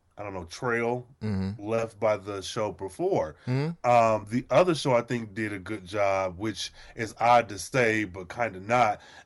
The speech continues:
Speaker 1: um, is Raven's Home. Though
Speaker 2: Man, I
Speaker 1: Raven's
Speaker 2: fucking love, <laughs>
Speaker 1: back
Speaker 2: I
Speaker 1: in, you know
Speaker 2: fucking love that show.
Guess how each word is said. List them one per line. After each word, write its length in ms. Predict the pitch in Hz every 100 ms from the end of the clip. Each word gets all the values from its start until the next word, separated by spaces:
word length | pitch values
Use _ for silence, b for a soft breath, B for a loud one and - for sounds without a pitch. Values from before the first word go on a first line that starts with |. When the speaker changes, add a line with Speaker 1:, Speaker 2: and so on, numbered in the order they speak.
| -
Speaker 1:
um, 720 | 107 104 104 101 98 101 95 - - -
is 440 | 117 120 117 107
Raven's 420 | 101 170 180 107
Home. 380 | 98 95 82 73 - _ _ _ _ _ -
Though 460 | 104 143 139 127
Speaker 2:
Man, 100 | 123
I 80 | -
Speaker 1:
Raven's 200 | 123 131 -
Speaker 2:
fucking 100 | 185 160
love, 260 | 185 240 170
<laughs> 0 |
Speaker 1:
back 120 | 196
Speaker 2:
I 40 |
Speaker 1:
in, 40 | 247
you 60 |
know 60 | 113 -
Speaker 2:
fucking 320 | - 202 220 139
love 320 | 151 269 196
that 160 | 123 120
show. 400 | - - -